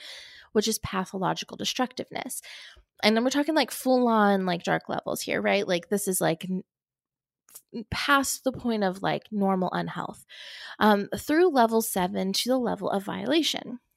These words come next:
So at level nine, type sixes fear punishment and want to avoid it at all costs.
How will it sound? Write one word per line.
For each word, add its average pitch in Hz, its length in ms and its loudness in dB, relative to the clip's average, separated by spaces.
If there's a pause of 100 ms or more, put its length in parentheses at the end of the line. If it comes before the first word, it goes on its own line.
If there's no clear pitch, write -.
So - 200 -2
at - 240 -2
level 381 220 2
nine, 220 580 0
type 294 260 0
sixes - 440 -4
fear 269 180 0
punishment 202 720 -4
and 247 140 -2
want 269 160 -4
to - 140 -4
avoid 226 300 2
it 208 100 0
at 202 100 2
all 180 160 6
costs. - 680 -4